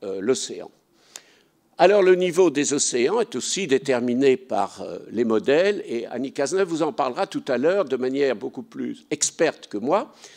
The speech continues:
Mais vous voyez que les modèles du giec, là encore une fois, nous allons prendre les deux scénarios, deux point six et huit point cinq, vous montrent une augmentation qui, en deux mille cent, pourrait être de l'ordre de quarante centimètres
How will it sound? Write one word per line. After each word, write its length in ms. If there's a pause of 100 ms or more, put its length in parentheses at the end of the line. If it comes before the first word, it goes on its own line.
(260)
Mais 80
vous 160
voyez 380
que 420
les 180
modèles 460
du 120
giec, 280
là 100
encore 240
une 80
fois, 220
nous 100
allons 220
prendre 320 (400)
les 180
deux 240
scénarios, 640
deux 160
point 220
six 460
et 300
huit 180
point 220
cinq, 440 (420)
vous 140
montrent 380
une 120
augmentation 1000
qui, 360
en 180
deux 240
mille 220
cent, 500 (500)
pourrait 440
être 400
de 120
l'ordre 260
de 80
quarante 360
centimètres 680